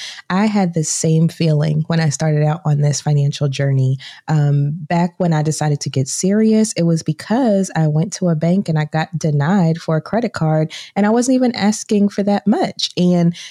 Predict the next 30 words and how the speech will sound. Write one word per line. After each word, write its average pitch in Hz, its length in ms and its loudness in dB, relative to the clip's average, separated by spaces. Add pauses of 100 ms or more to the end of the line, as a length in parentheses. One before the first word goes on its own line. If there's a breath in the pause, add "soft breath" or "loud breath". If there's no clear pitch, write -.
(120 loud breath)
I 208 120 0
felt 196 360 -2
so 220 540 0
shameful 139 960 -2
and 147 240 0
so 180 640 0
like, 139 420 -2 (200)
"Why 143 400 -2
don't, 160 260 0
why 156 280 -2
am 175 140 2
I 151 60 0
not 143 240 -4
doing 135 360 -2
better?" 127 500 -4
<laughs> - 0 -
Like, 185 260 -2 (380 loud breath)
that's 208 180 0
exactly 175 460 -2
how 156 160 2
I 151 120 0
felt. 151 420 -4
But 160 140 -2
instead 214 460 0
of 214 280 -2
letting 175 260 0
it 170 140 -2
get - 160 -8
me 151 160 -4
down, 147 480 0